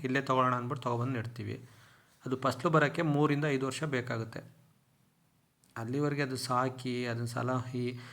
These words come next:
ಗೊಬ್ಬರ ಹಾಕಿ, ಆರೈಕೆ ಮಾಡಿ, ಎಲ್ಲ ಮಾಡಿ, ಒಂದು ವೇಳೆ ಏನಾದ್ರು ಫಲ ಬರಲಿಲ್ಲ ಅಂದರೆ ಅವಾಗ ಎಷ್ಟು ಬೇಜಾರಾಗುತ್ತಲ್ಲ, "ಓ, ಎಂಥ ವೆರೈಟಿ ತಂದನಪ್ಪ ನಾನು, ಇಷ್ಟು ವರ್ಷ, ಐದು ವರ್ಷ ವೇಸ್ಟ್ ಆಯ್ತಲ್ಲ" ಅಂತ ತುಂಬ ಬೇಜಾರಾಗುತ್ತೆ.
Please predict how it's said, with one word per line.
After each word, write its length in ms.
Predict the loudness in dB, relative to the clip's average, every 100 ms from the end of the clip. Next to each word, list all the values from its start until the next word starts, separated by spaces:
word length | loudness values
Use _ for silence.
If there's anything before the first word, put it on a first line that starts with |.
| -18 -4
ಗೊಬ್ಬರ 300 | -2 2 6
ಹಾಕಿ, 400 | 6 2 -2 0
ಆರೈಕೆ 400 | 2 2 0 0
ಮಾಡಿ, 220 | 0 0
ಎಲ್ಲ 180 | 2 4
ಮಾಡಿ, 460 | 4 2 0 -4 -6 -8 -16 -20 -20 -8
ಒಂದು 160 | -4 0
ವೇಳೆ 260 | 2 2 2
ಏನಾದ್ರು 240 | 2 -2
ಫಲ 300 | 2 4 4
ಬರಲಿಲ್ಲ 480 | 2 0 4 4 4
ಅಂದರೆ 320 | 0 -2 -4
ಅವಾಗ 380 | -6 -8 -8 -6
ಎಷ್ಟು 220 | -6 -2
ಬೇಜಾರಾಗುತ್ತಲ್ಲ, 640 | -2 0 -2 -4 -6 -6 -8 -10 -16 -20 _ -20 -20 -20 -12 -8
"ಓ, 100 | -4
ಎಂಥ 260 | -4 -4
ವೆರೈಟಿ 360 | -2 0 -2 -2
ತಂದನಪ್ಪ 420 | -4 -6 -6 -8
ನಾನು, 320 | -8 -6 -8 -12 -20 -20 -20 -20 -20 -20
ಇಷ್ಟು 240 | -14 -4 -2
ವರ್ಷ, 240 | -2 0 2
ಐದು 280 | 4 4
ವರ್ಷ 200 | 4 4
ವೇಸ್ಟ್ 360 | 2 2 0 -2
ಆಯ್ತಲ್ಲ" 280 | -4 -2 -4
ಅಂತ 260 | -4 -4
ತುಂಬ 340 | -8 -8 -6 -4
ಬೇಜಾರಾಗುತ್ತೆ. 580 | -2 -2 -4 -6 -8